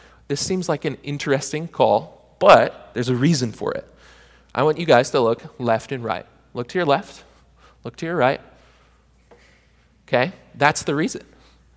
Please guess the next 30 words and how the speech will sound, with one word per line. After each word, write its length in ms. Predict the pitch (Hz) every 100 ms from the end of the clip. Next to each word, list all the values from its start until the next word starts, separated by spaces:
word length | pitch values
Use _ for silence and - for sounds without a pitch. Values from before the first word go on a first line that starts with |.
| _ -
We 480 | 123 156 220 139 147
are 200 | 131 151
image 340 | 165 180 127
bearers. 580 | 101 - - - - - _ _ -
The 60 | -
person 320 | 196 190 147
you 100 | 170
just 220 | 175 -
looked 180 | 180 -
at 180 | 113 -
is 140 | 120
an 80 | 123
image 340 | 156 160 117
bearer 360 | 113 107 107 120 - -
of 160 | 110
the 100 | 110
Lord. 360 | 123 147 - - - - _
And 140 | - 127
so 320 | 151 120 117 - -
when 160 | 131 143
we 400 | 160 165 165 - _ _
fill 320 | - - 175 175
the 160 | 170
earth, 460 | 170 131 143 - - - _ _ _ - - _
when 100 | 123
God's 240 | 123 131 -
people 360 | 190 - 123
fill 320 | 139 - 143
the 180 | 139 143
earth 420 | 175 - - -